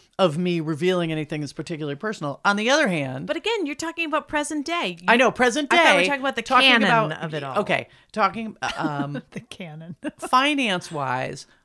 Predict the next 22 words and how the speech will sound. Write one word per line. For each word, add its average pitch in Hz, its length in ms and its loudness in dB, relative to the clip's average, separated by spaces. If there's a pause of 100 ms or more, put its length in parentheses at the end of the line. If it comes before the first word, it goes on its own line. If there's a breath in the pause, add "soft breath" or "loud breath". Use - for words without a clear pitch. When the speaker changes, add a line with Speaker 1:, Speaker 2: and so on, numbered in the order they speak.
(220 soft breath)
Speaker 2:
I 160 220 0
am 180 320 -4
getting 156 360 -2
to 147 100 -14
the 151 60 -8
point 139 220 -6
in 139 40 -6
my 135 100 -4
life 131 200 -8
where 139 200 -6
it 196 140 2
is 170 200 2
what 135 180 -4
it 127 100 -4
is. - 500 -4
Like, 131 300 -8
it 143 140 -4
is 127 200 -4
what 123 160 -10
it 127 100 -8
is, 127 280 -8
and 131 160 -10